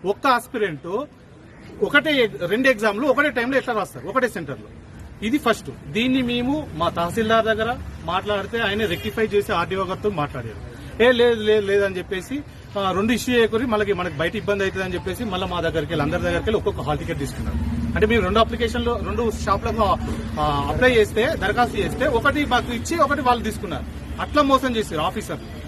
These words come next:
అయితే ఇక్కడ నిన్న ఆర్డీఓ గా మేము ఎగ్జామ్ రాసాం, అందరం ఎగ్జామ్ రాసాం. ఒక వైట్ పేపర్ మీద వన్ టూ త్రీ నెంబర్లు వేసి టిక్ పెట్టమన్నారు.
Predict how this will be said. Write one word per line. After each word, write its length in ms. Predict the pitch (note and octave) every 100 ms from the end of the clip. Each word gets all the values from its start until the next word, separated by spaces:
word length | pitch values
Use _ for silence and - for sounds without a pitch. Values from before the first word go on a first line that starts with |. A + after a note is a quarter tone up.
| - - -
అయితే 380 | F#3+ F#3 C#3+ A#2 - - - - -
ఇక్కడ 360 | A3+ A#3 E3 B2 B2 - - -
నిన్న 180 | A3+ C4
ఆర్డీఓ 520 | G3+ G#3 A3+ B3+ A#3+
గా 320 | A#3 A3 G3+ F#3
మేము 180 | G#3 A3+
ఎగ్జామ్ 320 | F3+ B3+ A#3
రాసాం, 260 | G#3+ E3 D3+
అందరం 320 | G3 A#3 A#3
ఎగ్జామ్ 280 | F#3+ G#3+ F#3
రాసాం. 300 | E3+ F#3+ A#3+
ఒక 140 | G#3+
వైట్ 380 | E3 F3+ G#3+ C4+
పేపర్ 320 | A#3+ A3 G3+
మీద 200 | F3+ G3+
వన్ 280 | A#3+ F3+ G#3
టూ 160 | C4
త్రీ 180 | B3 A#3
నెంబర్లు 380 | G#3+ G3+ G#3 -
వేసి 180 | D#3+ -
టిక్ 320 | - C#4 C#4
పెట్టమన్నారు. 400 | A#3 D#3+ C#3+